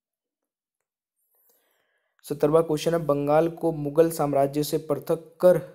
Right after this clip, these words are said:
स्वतंत्र, अ, किया। तो सही आंसर रहेगा मुर्शिद कुली खान ने। सत्तरवें क्वेश्चन का राइट आंसर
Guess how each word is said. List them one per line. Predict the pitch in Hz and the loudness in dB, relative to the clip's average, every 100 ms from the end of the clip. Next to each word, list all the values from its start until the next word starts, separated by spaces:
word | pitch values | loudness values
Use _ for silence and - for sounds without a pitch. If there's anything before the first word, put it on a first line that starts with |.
| - | -20
स्वतंत्र, | - 151 151 170 170 | -2 0 0 -2 -2
अ, | - - 160 151 143 | -6 -6 -4 -2 -4
किया। | - 143 - - _ _ _ _ _ _ _ _ _ _ _ _ _ _ _ _ _ _ _ _ _ _ _ _ _ _ _ _ _ _ _ _ _ - | -2 -2 -2 -8 _ _ _ _ _ _ _ _ _ _ _ _ _ _ _ _ _ _ _ _ _ _ _ _ _ _ _ _ _ _ _ _ _ -6
तो | |
सही | 147 147 151 | -4 -2 0
आंसर | 156 147 147 | 0 0 0
रहेगा | 147 151 | 0 0
मुर्शिद | 156 147 147 196 190 | 0 -4 -2 -4 -4
कुली | - 160 170 | -4 -4 -4
खान | - 131 | -6 -10
ने। | 120 - _ _ _ _ _ _ _ _ _ _ - | -10 -16 _ _ _ _ _ _ _ _ _ _ -6
सत्तरवें | 151 156 160 180 | -2 0 2 2
क्वेश्चन | 151 143 165 | 0 -4 -4
का | 156 | -2
राइट | 139 143 143 | 0 0 0
आंसर | 135 139 196 | -4 -4 -8